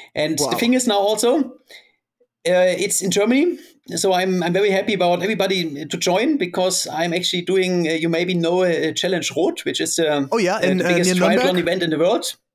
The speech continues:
Speaker 2: Yeah.
Speaker 1: Uh, yes, uh, close to Nuremberg. And I'm doing a hundred and twenty times the, the Challenge Rot.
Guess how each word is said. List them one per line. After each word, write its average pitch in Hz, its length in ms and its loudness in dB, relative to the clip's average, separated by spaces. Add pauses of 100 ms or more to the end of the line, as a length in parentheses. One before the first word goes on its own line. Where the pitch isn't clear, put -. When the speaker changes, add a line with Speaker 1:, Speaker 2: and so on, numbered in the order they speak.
(140)
Speaker 2:
Yeah. 151 140 0
Speaker 1:
Uh, 170 40 0
yes, 170 420 -2
uh, 170 80 0
close 196 220 -2
to 185 60 0
Nuremberg. 240 400 0 (760)
And 196 420 0
I'm 196 220 -2
doing 220 240 0
a 185 40 0
hundred 220 200 0
and 196 120 0
twenty 208 200 -2
times 190 400 -2
the, 165 320 0
the - 80 -4
Challenge 170 300 -2
Rot. 170 260 -2